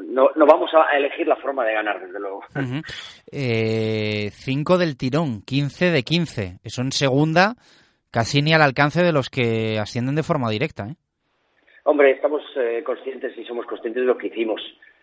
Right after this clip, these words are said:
Speaker 1: que es muy difícil. <clears throat> Eh, teniendo en cuenta que además no lo miramos, yo por lo menos no lo miraba, ni quise mirarlo, el calendario de abril era un calendario tremendo, ¿no? Porque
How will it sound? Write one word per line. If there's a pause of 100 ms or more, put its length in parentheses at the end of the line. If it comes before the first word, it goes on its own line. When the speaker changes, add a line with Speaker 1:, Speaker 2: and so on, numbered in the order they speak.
(160)
Speaker 1:
que
es
muy
difícil. (300)
<clears throat> (120)
Eh,
teniendo
en
cuenta
que
además (720)
no
lo
miramos,
yo
por
lo
menos
no
lo
miraba,
ni
quise
mirarlo,
el
calendario
de
abril
era
un
calendario
tremendo,
¿no?
Porque